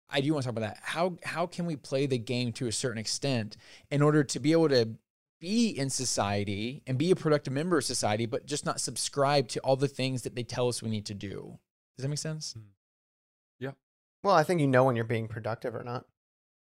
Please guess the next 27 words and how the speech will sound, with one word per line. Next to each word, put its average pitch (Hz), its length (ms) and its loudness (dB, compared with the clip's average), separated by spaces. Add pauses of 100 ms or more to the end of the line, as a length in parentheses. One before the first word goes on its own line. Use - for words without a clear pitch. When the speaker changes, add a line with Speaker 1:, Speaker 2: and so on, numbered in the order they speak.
(140)
Speaker 3:
You 139 60 -4
know 143 60 4
what 135 100 6
I 117 40 0
mean? 123 180 -2
Speaker 1:
Yeah. - 340 -2
Speaker 3:
Like, 107 260 2 (480)
if 135 220 0
you're 147 260 10
a 131 120 6
college 135 520 4
dropout 120 540 4 (1040)
and 120 280 -2
you 117 120 -4
just 110 200 -6
decide 117 320 2
to 123 80 -2
live 113 200 -4
in 113 60 -4
your 110 100 -6
mom's 107 240 -4
basement 113 440 -6
till 117 120 -6
you're 110 160 -8
forty 113 320 -4
years 110 200 -6
old 113 260 -2